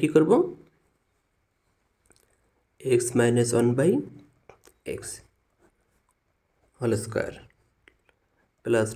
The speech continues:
two into x into one by x। এখানে প্লাস আছে কিন্তু মানটা আছে মাইনাসে, এই জন্য আমরা মাইনাসের সূত্র ফালাইলাম, এক্স এক্স কেটে দেব। তাহলে এখন কী হলো? x minus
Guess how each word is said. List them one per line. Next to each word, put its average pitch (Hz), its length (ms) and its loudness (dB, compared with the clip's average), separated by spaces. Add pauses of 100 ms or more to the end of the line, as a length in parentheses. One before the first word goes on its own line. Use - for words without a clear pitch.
two 120 200 4
into 117 260 0 (320)
x - 20 -8 (180)
into 113 240 -4 (760)
one 110 200 -4
by 110 100 0 (220)
x। - 20 -10 (760)
এখানে 147 200 4 (100)
প্লাস 117 280 4
আছে 208 160 -2 (560)
কিন্তু 139 200 2 (100)
মানটা 123 320 6
আছে 131 200 0
মাইনাসে, 110 340 4
এই 113 60 4
জন্য 123 200 6
আমরা 127 200 4
মাইনাসের 113 380 2
সূত্র - 200 -4 (600)
ফালাইলাম, - 360 -4 (720)
এক্স 131 200 -8
এক্স 165 160 -2
কেটে 113 240 4
দেব। - 120 -4 (360)
তাহলে - 180 -6
এখন 127 160 0
কী 139 120 -4
হলো? 160 160 2 (840)
x - 20 -4 (160)
minus 175 220 6